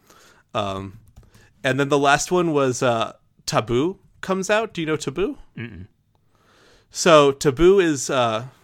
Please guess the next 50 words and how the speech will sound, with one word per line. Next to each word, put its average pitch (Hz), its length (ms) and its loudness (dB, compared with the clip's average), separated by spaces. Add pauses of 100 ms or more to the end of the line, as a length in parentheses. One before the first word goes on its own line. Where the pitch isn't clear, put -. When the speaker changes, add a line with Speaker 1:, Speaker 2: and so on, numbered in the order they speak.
(320)
Speaker 1:
I 151 60 -12
mean, 110 160 -10
she's 110 240 -8
a 104 60 -8
star 113 280 -2
in 104 80 -6
a 101 60 -12
ton 117 220 -8
of 107 100 -8
other 107 200 -8
Speaker 2:
Is - 100 -4
she 302 160 4
Speaker 1:
Bollywood 339 40 2
Speaker 2:
the, 294 60 0
Speaker 1:
movies. 214 180 0 (120)
Speaker 2:
she, - 200 -8
not 202 260 -2
old, 120 280 -4
but 104 160 -10
older? 117 560 -6 (1300)
Speaker 1:
She - 160 0
was 170 220 4
not 175 220 0
the 160 160 -2
older 131 500 0
one 120 220 -2
that, 127 180 -2
like, 135 220 -6
basically 135 400 -2
gets, 123 280 -4
like, 120 160 -4
the 117 120 -2
biggest 113 640 -4
crowd 117 560 -4
Speaker 2:
Okay. 123 180 -2
Speaker 1:
stand 107 320 -6
back 110 340 -6
Speaker 2:
'Cause 131 200 2
Speaker 1:
moment. - 20 4
Speaker 2:
I 220 100 4
was, 202 160 -8 (140)
I 147 60 0
was 180 160 0
curious 185 360 -2
as 175 100 -8
to 147 100 -6
who 131 120 -4
that 110 180 -4
was, 120 240 -8
'cause - 280 -8